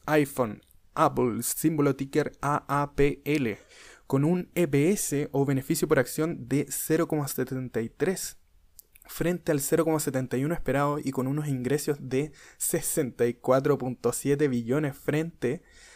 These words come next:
a los sesenta y tres coma ocho esperados por los analistas. Apple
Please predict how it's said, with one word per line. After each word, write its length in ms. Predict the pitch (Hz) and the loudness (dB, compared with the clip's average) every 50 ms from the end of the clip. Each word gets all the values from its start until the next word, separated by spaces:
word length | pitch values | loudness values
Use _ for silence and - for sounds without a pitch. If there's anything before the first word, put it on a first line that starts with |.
| - - - | -20 -16 -6
a 140 | - 117 127 | -2 0 2
los 180 | 131 135 131 | 2 2 2
sesenta 420 | - - 135 - 135 131 120 - 123 | 0 -2 -2 -2 -2 -4 -2 -2 -2
y 80 | 120 | -2
tres 240 | - - 135 156 - | 0 0 0 0 0
coma 260 | - 170 165 139 117 | 0 -2 0 2 2
ocho 240 | 135 175 - - 185 | 2 0 0 -2 -4
esperados 400 | - - - 131 139 147 165 - | -4 -2 0 0 2 2 0 0
por 120 | - 151 | 0 0
los 160 | 147 143 147 143 | 2 2 2 2
analistas. 720 | 143 139 131 127 135 139 - - - 185 - - - - _ _ - - - - - _ _ - | 2 0 0 -2 -4 -6 -6 -6 -6 -6 -6 -8 -12 -20 _ _ -20 -20 -20 -20 -20 _ _ -4
Apple 500 | - 175 175 151 - 139 135 135 135 | -2 0 0 0 0 0 0 -2 -2